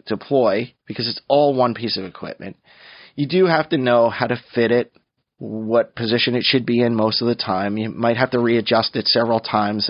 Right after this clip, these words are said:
on your walk, um, but very effective. You know, when you walk around, you're walking forward down, down a street or a city block, and you stop and your dog keeps going, they hit the end of it, it tightens around their neck,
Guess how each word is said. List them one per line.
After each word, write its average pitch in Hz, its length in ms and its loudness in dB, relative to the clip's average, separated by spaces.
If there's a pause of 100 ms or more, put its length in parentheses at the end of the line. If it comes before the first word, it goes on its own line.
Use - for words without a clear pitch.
(120)
on 107 160 -2
your 107 140 -4
walk, 104 420 -6 (460)
um, 107 480 2 (480)
but 127 320 0
very 117 240 2
effective. 127 540 0 (280)
You 113 140 -4
know, 104 140 -2
when 110 180 -2
you 107 300 -4 (140)
walk 117 340 2
around, 117 540 2
you're 107 100 -4
walking 113 340 0 (100)
forward 117 460 0
down, 113 400 0
down 110 220 0
a 107 40 -4
street 113 460 -2
or 104 200 -4
a 92 140 -10
city 113 280 -2
block, 120 460 0 (320)
and 113 100 -6
you 98 80 -6
stop 135 380 0
and 123 80 -12
your 107 100 0
dog 107 240 0
keeps - 340 -2
going, 98 360 0 (180)
they 117 80 -2
hit 131 140 -4
the 131 140 -6
end 117 160 0
of 113 100 -2
it, 113 220 0
it - 140 -14
tightens 156 380 -2
around 120 280 0
their 104 100 -4
neck, 120 320 -2